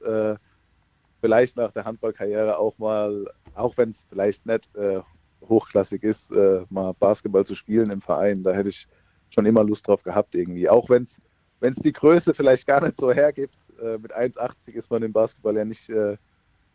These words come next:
ja, jetzt nicht einer der Größten und hat's dann auch nicht so einfach. Aber ja, in der N B A gibt's auch Spieler, ja, die, <laughs> die die Größe haben und vielleicht sogar auch,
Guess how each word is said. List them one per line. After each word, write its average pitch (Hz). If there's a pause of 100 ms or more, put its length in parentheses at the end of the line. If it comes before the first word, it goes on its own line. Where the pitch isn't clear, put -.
(160)
ja, 104
jetzt -
nicht 113
einer 117
der 113
Größten 123
und 110
hat's 123
dann 113
auch 110
nicht 127
so -
einfach. 120
Aber 107 (260)
ja, 113 (180)
in 139
der 156
N 170
B 131
A 131
gibt's 120
auch 113
Spieler, 107
ja, 123
die, 113 (320)
<laughs> -
die 127
die 120
Größe 127
haben 120
und 120
vielleicht 123
sogar 135
auch, 135